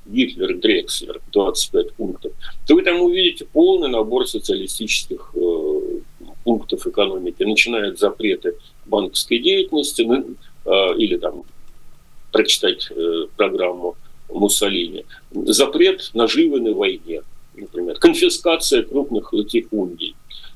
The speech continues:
э, в пользу трудящихся, в пользу ветеранов войны, м, там, ограничение рабочего,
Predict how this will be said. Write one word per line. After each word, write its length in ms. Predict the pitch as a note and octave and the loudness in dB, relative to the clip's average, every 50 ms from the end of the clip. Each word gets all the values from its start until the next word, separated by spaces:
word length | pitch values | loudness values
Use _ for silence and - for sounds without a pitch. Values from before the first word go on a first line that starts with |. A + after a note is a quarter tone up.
| - - - - | -14 -4 0 2
э, 40 | G2 | 4
в 320 | G2 F#2+ F#2 F2+ F2 - - | 4 4 4 2 0 2 2
пользу 240 | A2+ A2 - A#2+ A#2+ | 2 2 2 0 -2
трудящихся, 640 | - D#3 F3 F#3+ G#3 - F#4+ - - - - - - | 0 2 4 4 4 4 2 0 -2 -2 -6 -8 -8
в 40 | - | -2
пользу 300 | - A#2+ G#2+ F#2+ G2 G#2 | 0 2 2 2 2 0
ветеранов 520 | G#2+ A2 - B2+ B2 A#2+ A#2 A#2 A#2 A2+ - | 0 2 2 2 2 2 2 0 -2 -2 0
войны, 480 | C#3+ C#3+ D3 D#3+ D3+ C#3 F#2 D#2+ - - - - - - - - - | 2 2 4 2 2 0 -2 -4 -6 -8 -10 -10 -10 -10 -12 -12 -6
м, 380 | - F#2 F#2 F#2 F#2 F2+ F2+ F2+ | -4 -2 0 0 0 0 0 -2
там, 520 | F2 F2+ F#2 F2+ E2+ - E2 E2 E2 E2 - - - - - - - - - - | -2 -4 -4 -4 -4 -6 -6 -8 -8 -8 -8 -8 -8 -8 -6 -6 -6 -6 -4 0
ограничение 680 | - A2 A#2 C#3+ D#3+ E3+ F3 - - G3+ G3 F#3 F3 D#3 | 2 4 4 6 6 4 4 4 4 2 4 4 4 4
рабочего, 480 | C#3 C#3 C#3 D3+ D3+ D3+ - C#3+ B2 | 4 4 2 2 0 0 2 2 2